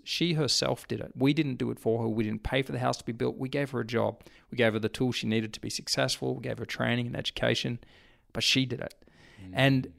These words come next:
Speaker 1: and you're hearing this, and I'll, I'll never forget hearing it, you know, and, um, just thinking, Oh my goodness, like, like, it actually works. You know, you dream of it working, but it, but it, but it actually works.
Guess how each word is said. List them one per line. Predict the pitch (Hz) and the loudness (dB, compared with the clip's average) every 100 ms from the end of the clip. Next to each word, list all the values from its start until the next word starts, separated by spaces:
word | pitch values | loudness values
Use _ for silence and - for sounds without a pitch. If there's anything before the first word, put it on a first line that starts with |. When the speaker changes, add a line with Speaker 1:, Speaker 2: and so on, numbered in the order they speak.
| - | 2
Speaker 1:
and | 151 | 6
you're | 151 | 8
hearing | 170 180 156 | 12 12 10
this, | 139 139 - | 6 4 2
and | 131 | 2
I'll, | 143 147 156 | 6 6 8
I'll | 151 | 8
never | 147 117 | 6 0
forget | - 123 135 - | -4 -2 -2 -4
hearing | 117 127 117 | -2 0 0
it, | 117 | -2
you | - | 0
know, | 117 120 | 2 4
and, | 120 120 - - | 4 0 -4 -6
um, | 110 110 107 | 0 0 0
just | 110 110 | -2 -2
thinking, | 117 123 120 | -2 -4 -4
Oh | |
my | 120 110 107 | -2 -4 -2
goodness, | - 131 143 - - | -2 0 0 0 -2
like, | 120 - - _ _ _ _ _ | -4 -6 -14 _ _ _ _ _
like, | - | -6
it | - | -4
actually | - - - 110 | 0 0 0 -2
works. | 107 123 - - | 2 2 0 -4
You | - | 2
know, | 127 123 - - | 4 2 -4 -2
you | |
dream | 135 139 139 185 | 4 8 10 8
of | 147 | 6
it | - | 2
working, | 113 107 151 175 - _ _ _ | 2 2 -2 -4 -10 _ _ _
but | 135 | -2
it, | 135 - _ | -2 -4 _
but | - | -4
it, | 117 - - - - | -4 -6 -20 -8 -2
but | 120 | 0
it | - | 2
actually | 185 - 117 | 2 2 0
works. | 117 202 - - - | 6 6 4 -4 -10